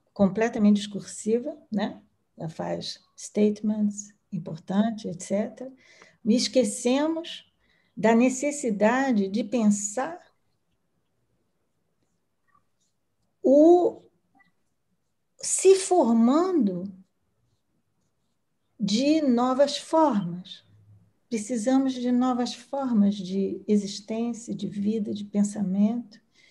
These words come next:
e eu acho que nesse roldão de clichês,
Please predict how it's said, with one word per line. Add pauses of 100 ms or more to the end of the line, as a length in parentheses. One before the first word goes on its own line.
(300)
e (560)
eu
acho
que
nesse (140)
roldão (520)
de
clichês,